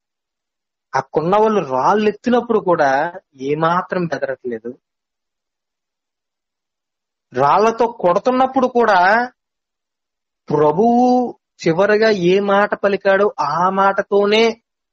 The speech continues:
తన జీవితాన్ని ముగించాడు. చూడండి అసలు ప్రభువుని ఎంత మాదిరిగా తీసుకున్నాడో స్టెఫను.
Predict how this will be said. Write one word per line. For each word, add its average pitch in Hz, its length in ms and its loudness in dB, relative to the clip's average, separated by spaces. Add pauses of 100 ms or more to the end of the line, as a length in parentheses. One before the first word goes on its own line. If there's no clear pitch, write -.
(160)
తన 160 180 2
జీవితాన్ని 160 480 -2
ముగించాడు. 156 440 -4
చూడండి 190 340 0
అసలు 185 120 -2
ప్రభువుని 175 640 -2
ఎంత 170 320 -4
మాదిరిగా 190 600 0
తీసుకున్నాడో 196 480 -4
స్టెఫను. 202 400 -4